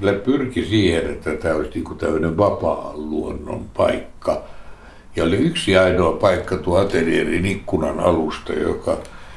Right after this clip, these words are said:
jo-, joka tehtiin muodon mukaisia käytäviä, ja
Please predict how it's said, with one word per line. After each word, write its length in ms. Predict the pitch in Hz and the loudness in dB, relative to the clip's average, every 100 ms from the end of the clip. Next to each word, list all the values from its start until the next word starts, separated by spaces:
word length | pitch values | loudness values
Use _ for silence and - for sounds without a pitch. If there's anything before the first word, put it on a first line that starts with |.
| - | -4
jo-, 260 | 90 85 - | 0 2 4
joka 360 | 92 82 82 | 4 2 0
tehtiin 520 | 82 - 82 - 78 78 | -2 0 -2 0 0 4
muodon 460 | 90 82 78 - - - - | 4 4 0 -6 -10 -16 -8
mukaisia 760 | 78 87 - - - - - - | -2 -2 0 -2 -4 -8 -8 0
käytäviä, 680 | 104 98 - - 87 87 82 | 2 4 0 -4 -6 -4 -6
ja 240 | 85 - | -6 -6